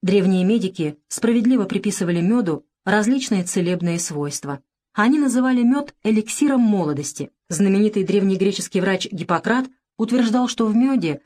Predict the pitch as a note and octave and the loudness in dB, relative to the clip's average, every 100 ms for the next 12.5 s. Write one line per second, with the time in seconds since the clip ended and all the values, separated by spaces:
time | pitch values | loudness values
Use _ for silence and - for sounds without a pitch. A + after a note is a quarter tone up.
0 | _ - B3 B3 C#4+ C4 A#3+ G3+ G#3+ D4+ | _ -4 -2 0 -2 -2 -2 -2 0 -2
1 | A#3+ D#3+ C#3+ - C4 C#4 C4 B3+ C4 G3+ | -2 -2 -6 -4 -2 0 0 0 -2 -4
2 | G3 - F3 F3 D#3+ C#3+ C#3 - C#3+ _ | -6 -6 -4 -4 -4 -6 -6 -10 -12 _
3 | _ _ - F#3 F#3 F#3 G3 F#3+ F#3 F3+ | _ _ -2 0 0 0 0 2 2 0
4 | F3+ F3+ F3+ F3+ F#3 - F3+ F3+ F3 A3+ | 0 0 0 -2 -6 -6 -2 0 0 -2
5 | A#3 _ _ - G3 F3+ G3 - F3+ E3+ | -2 _ _ -4 -2 0 -2 -2 -4 -2
6 | F3 F3 E3 - E3+ A#3 A#3+ - B3 D4+ | 0 0 -2 -4 -2 -2 -2 -2 -2 0
7 | D4+ D4 - A3+ A3+ G#3+ A3 F#3 G#3 C4+ | -2 -2 0 2 2 0 -2 0 0 2
8 | A#3 A#3 A#3 _ - D#4 D4 G#3+ G3+ - | 0 -2 -4 _ -4 0 2 2 -2 -2
9 | D4 A#3 A#3+ A#3 - C4 A#3+ G#3+ D#3+ - | 0 0 0 -4 -4 -2 -2 -2 -4 -6
10 | - F3 E3+ E3+ D3 C3+ C3+ - - - | -2 -2 0 -2 -4 -6 -8 -10 -14 -18
11 | _ - G3 B3+ D#4+ F#4 G3+ F#3 - A3 | _ -4 2 2 2 0 0 -2 0 0
12 | F3 E3+ A#3+ G3+ | 0 0 0 -2